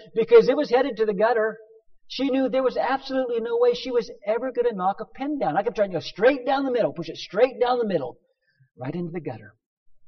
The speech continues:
Until this fella comes along and says, "Would you like me to put the bumpers up for her?"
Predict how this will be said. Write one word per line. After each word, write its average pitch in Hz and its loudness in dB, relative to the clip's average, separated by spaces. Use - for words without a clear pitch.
Until 262 -2
this 254 0
fella 262 4
comes 240 0
along 233 2
and 208 -4
says, 202 2
"Would 190 -10
you 214 -8
like 466 0
me 240 -4
to 214 -6
put 226 -2
the 208 -10
bumpers 185 -8
up 202 -6
for 196 -12
her?" 190 -10